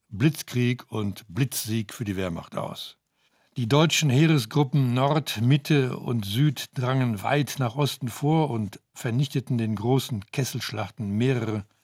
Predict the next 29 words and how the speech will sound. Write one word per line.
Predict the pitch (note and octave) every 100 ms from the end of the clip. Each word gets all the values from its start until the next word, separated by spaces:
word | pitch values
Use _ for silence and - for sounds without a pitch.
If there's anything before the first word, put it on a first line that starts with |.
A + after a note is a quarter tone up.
| _ _
sowjetische | - G#2 A2 G2 -
Armeen. | G2 F#2 E2 D#2+ G2+ - _ _ _ _ _ _ _ _ _ _ _ _ _ _ -
Die | C#3
Russen | F3+ - F3+ D3+
waren | D3 C#3+ C#3+ -
mangelhaft | A#2 C3 D3 C3 -
ausgerüstet, | C#3 D#3 - C#3+ D3 - C#3 - - _ _ _
unerfahren | F3+ E3+ D#3+ C3+ D3+ C#3 C3
im | B2+
Kampf | - C3+ E3+ - - _ _ _ _
und | C#3+ C3+
von | - G#2+
Stalin | - A#2 C3 B2
auf | A#2+ G2
diesen | B2 A#2+
Krieg | - A#2 A2+ - -
auch | - G#2
nicht | A2+ -
vorbereitet | - A3+ D3+ G2+ E2+ -
worden. | - - - - _ _ _ _ _ _ _ _ -
Generaloberst | A#2 B2 D#3 C#3+ C3+ B2
Halder | A2 C3+ D3+ C#3+
notierte | B2 - D3 C3+
am | G#2+ G#2
dritten | C#3+ F3+ B2+
Juli | A#2 C3 B2
in | G#2+
seinem | G2+ F#2
Tagebuch: | A#2 A#2 G#2 A2+ A2